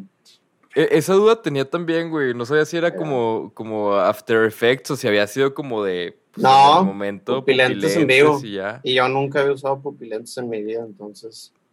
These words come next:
Speaker 1: Entonces dolió.
Speaker 2: Eh, fue doloroso.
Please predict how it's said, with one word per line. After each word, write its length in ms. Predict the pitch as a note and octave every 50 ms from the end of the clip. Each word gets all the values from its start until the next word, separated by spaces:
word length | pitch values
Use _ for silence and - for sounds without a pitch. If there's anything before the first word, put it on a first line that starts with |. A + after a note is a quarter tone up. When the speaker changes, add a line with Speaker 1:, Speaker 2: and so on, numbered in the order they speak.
| _ _ _ _ _ _ _ _
Speaker 1:
Entonces 280 | - _ - A#2+ A#2+
dolió. 280 | A#2 B2+ A#2+ A#2 A#2 A#2
Speaker 2:
Eh, 500 | A2+ A#2 A#2+ A#2+ A#2+ B2 A#2+ A#2+ A2+ - -
fue 160 | - - D3+
doloroso. 840 | D#3 E3 F3 F3+ F3+ D#3+ D3 C3+ C3 B2+ - A#2+ A2+ A2 A2 G#2+ G#2+